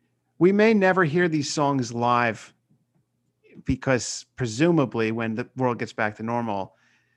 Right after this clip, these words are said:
I mean, he would be, we, we missed out on Lover Live other than a couple of performances. You know, we never had those Lover Fests, and, uh, there's big,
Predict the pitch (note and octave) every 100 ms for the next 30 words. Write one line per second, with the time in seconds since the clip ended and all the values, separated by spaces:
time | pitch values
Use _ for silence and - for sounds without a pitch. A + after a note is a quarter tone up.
0 | _ _ _ _ _ _ _ - _ -
1 | E3+ D#3+ G#3+ B3 F#3+ F3 - D#3+ D#3+ F#3
2 | F#3 A#3+ A#3 G#3+ G3 F#3+ E3 F3 A3+ D3+
3 | G2+ F#2+ C#3+ D3+ C#3+ C3 D#3 C#3+ C#3+ -
4 | - C#3+ D3+ D3 - G2 - B2+ A#2 B2
5 | B2+ B2+ B2 A#2+ A#2 A#2+ B2+ A#2+ - A#2+
6 | G#2+ - - - G2 G2 G#2 G#2+ G2+ G2+
7 | C3 A#2 _ - - _ _ _ _ -
8 | D3 C3 -